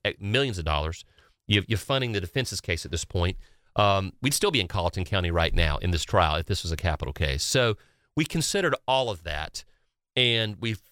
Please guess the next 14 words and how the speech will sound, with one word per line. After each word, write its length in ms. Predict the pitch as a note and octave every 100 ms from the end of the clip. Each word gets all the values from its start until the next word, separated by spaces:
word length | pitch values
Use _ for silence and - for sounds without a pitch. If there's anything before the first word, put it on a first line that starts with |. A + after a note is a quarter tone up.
| _
figured 460 | C#3 B2 A#2 G#2+ - _ -
the, 140 | F#2+ - - _ _
the 100 | -
best 380 | F#2+ C#3+ C#3+ -
thing, 280 | C3 A#2 A2
the 80 | F#2
best 280 | A#2+ A#2+ -
punishment 460 | A#2+ G#2+ - G2
for 140 | - F2
him 460 | A2+ A2+ E2+ D2+ - _
is 80 | -
for 140 | -
him 280 | F2+ A2 G#2
to 380 | - F#2+ E2+